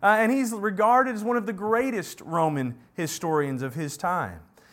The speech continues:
He wrote two very famous books, uh, or, or works. One was called the Annals, the other one was called the Histories. And they record a time spanning the periods between the death of, of Augustus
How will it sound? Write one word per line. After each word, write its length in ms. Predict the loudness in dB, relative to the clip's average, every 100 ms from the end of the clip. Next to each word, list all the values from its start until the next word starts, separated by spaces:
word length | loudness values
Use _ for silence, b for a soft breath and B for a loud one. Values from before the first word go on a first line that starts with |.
| b
He 140 | -4 4
wrote 320 | 8 6 4
two 480 | -4 -2 -2 -2 -4
very 320 | -2 0 0
famous 520 | -2 -2 0 -2 -6
books, 480 | -6 -2 -2 -4 -8
uh, 40 |
or, 400 | -2 -2 -2 -2
or 180 | 0 0
works. 440 | 2 2 2 -2 -12
One 320 | -4 -2 -2
was 140 | -4
called 260 | -2 0 0
the 140 | -2
Annals, 460 | -2 0 2 0 0
the 80 | 0
other 120 | -2
one 120 | -4
was 120 | -8
called 300 | -2 0 0
the 60 | -2
Histories. 600 | -4 -6 -6 -8 -8 -14 B B B
And 160 | -4 0
they 80 | 2
record 460 | 0 -2 0 0
a 40 | 0
time 600 | -4 0 0 0 -4 -8 B B B _ -20 -18
spanning 680 | -14 -12 0 2 2 0 0
the 100 | -2
periods 640 | -4 -4 -2 -2 -4 -6
between 480 | -8 -8 -6 -4 0
the 100 | -2
death 560 | 0 2 4 2 -2 -20 b b b
of, 300 | 2 2 2
of 360 | 2 2 2 -2
Augustus 840 | -2 4 2 2 -4 -8 -10 -16